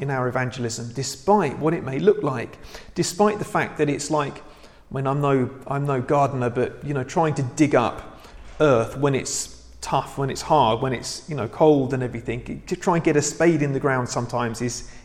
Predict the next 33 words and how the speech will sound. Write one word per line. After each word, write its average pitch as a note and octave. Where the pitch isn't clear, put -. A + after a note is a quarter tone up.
is D#3
difficult, -
isn't -
it? A2+
And D#3+
it -
feels G#3+
a D3+
bit E3+
like D3
that C#3+
with C#3
evangelism C#3
sometimes, A2+
doesn't C3
it? -
You C#3
press -
on, D#3
you C3+
try F3
and C#3+
try D3
and B2+
try, C#3+
and C#3
we D3
get, D3
we D3
see D3+
very D3
little A#2+
fruit. -